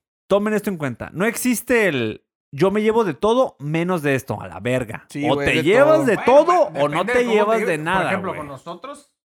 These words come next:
Speaker 3: así es. Pero, pues, te puedes
Speaker 1: No,
Speaker 3: llevar
Speaker 1: así
Speaker 3: así
Speaker 1: es. No, no,
Speaker 3: también.
Speaker 1: no, güey. Así es siempre, güey. Así, o sea, ¿qué tal si tú le dices, este, a alguien, "Ah, pinche gordo", que no sé qué, y a ti te dice, "Ah, pinche negro"? No, no, güey, es que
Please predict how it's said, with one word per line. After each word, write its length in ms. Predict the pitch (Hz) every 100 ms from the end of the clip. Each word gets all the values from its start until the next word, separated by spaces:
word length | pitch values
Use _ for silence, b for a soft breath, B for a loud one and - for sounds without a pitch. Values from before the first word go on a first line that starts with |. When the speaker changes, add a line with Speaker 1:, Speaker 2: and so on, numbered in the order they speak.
| -
Speaker 3:
así 420 | 117 _ 143 143
es. 360 | 226 165 - _ _ _ _ _
Pero, 160 | 117 113
pues, 120 | 120
te 100 | 143
puedes 180 | - -
Speaker 1:
No, 80 | 165
Speaker 3:
llevar 140 | 170
Speaker 1:
así 100 | 165
Speaker 3:
así 120 | 185 233
Speaker 1:
es. 80 | 156
No, 80 | 135
no, 120 | 190
Speaker 3:
también. 200 | 247 262
Speaker 1:
no, 100 | 277
güey. 200 | 269 240
Así 160 | 135 196
es 80 | 202
siempre, 360 | 240 285 302
güey. 360 | 285 311 269 -
Así, 200 | - 151 214
o 80 | 175
sea, 300 | 202 156 B B B _ - -
¿qué 220 | - 196
tal 160 | 220 220
si 100 | 226
tú 120 | 240
le 180 | 233 226
dices, 380 | 220 208 208 156
este, 240 | 170 - 156
a 60 |
alguien, 220 | 151 156 156
"Ah, 260 | 208 226
pinche 280 | - 214 214
gordo", 280 | 214 214 190
que 80 | 175
no 100 | 170
sé 120 | 165
qué, 180 | 175 147
y 80 | 143
a 80 |
ti 100 | 139
te 100 | 151
dice, 180 | 175 156
"Ah, 120 | 160
pinche 220 | 160 170 190
negro"? 260 | 185 139
No, 140 | 117 123
no, 180 | 123
güey, 140 | 117 113
es 80 | 107
que 300 | 131 113